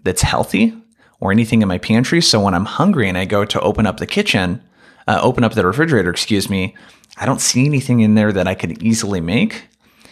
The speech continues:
And I'm super hungry. So I go to the pantry and one of the first things I see there is, you know, the chips or the chocolate or the candy or whatever it might be. And I eat it,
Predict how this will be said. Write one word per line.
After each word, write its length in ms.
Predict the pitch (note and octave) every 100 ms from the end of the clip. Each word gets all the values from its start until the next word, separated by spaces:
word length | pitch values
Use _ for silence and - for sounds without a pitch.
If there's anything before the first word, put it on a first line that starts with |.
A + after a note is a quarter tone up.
| - _ _
And 140 | G#2 F2+
I'm 100 | E2
super 320 | - A#2 A2
hungry. 320 | G#2+ A2+ B2+
So 120 | B2+
I 60 | F#2
go 100 | G2
to 100 | A2
the 80 | G#2+
pantry 760 | - A2 G#2+ - G#2+ G#2+ G#2+ -
and 560 | F#2+ F2+ F2+ F2 E2+ - -
one 180 | G#2
of 60 | G2
the 80 | F#2
first 360 | - B2 A#2
things 200 | - A2
I 80 | G#2
see 240 | F#2+ - G#2+
there 260 | G2 F#2+
is, 680 | F#2 F2+ F2+ F2+ - - -
you 120 | F#2+
know, 100 | F2+
the 100 | D#2+
chips 520 | D#2 D3 B2 B2 -
or 120 | F2
the 120 | D2+ D2+
chocolate 520 | A#2 A#2 A#2 A2+ G#2+
or 120 | E2
the 80 | E2
candy 440 | - A#2+ A2+ A2+
or 80 | G2
whatever 300 | G2 G#2+ G2+
it 60 | D2
might 200 | F#2+ G2
be. 340 | G#2+ G#2+ G#2 - - _ _ _ -
And 680 | G#2 F#2 F2+ F2+ F2+ - -
I 80 | F2+
eat 160 | D2
it, 720 | C2+ - - - D#3+ - B2+